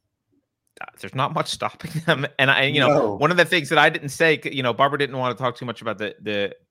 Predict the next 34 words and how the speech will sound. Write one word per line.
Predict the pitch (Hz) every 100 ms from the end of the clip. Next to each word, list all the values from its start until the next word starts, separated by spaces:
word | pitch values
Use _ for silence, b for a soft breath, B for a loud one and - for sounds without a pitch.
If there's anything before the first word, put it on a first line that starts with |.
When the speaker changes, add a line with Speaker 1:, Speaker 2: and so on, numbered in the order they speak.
| _ _
Speaker 1:
war | 120 123 113
in | 104
Ukraine. | 107 - 104 101 101 -
Uh, | 98 95 87 _ -
I | 107
think | 127 107
we | 104
are | 98 98
on | 95 92 _ _ _ _ _ _ -
very | 104 104
different | 92 104 104 - _ _ _ -
pages | 113 107 95 101
there | 104 101
with | 98 -
respect | 95 104 -
to | 101 -
at | 95
least | 101 -
my | 101 98 92 _ _ _ _ _
trusting | - 113 - 113
of | 95
the | 95
media. | 104 104 104 101
I | 95
mean, | 95 101
I've | 107 113
also, | 110 - 107
r-, | 101 - 110 107
r-, | 110 -
you | 117 107
know, | 95
started | - 107 98
to | 95
research | 104 - 98 -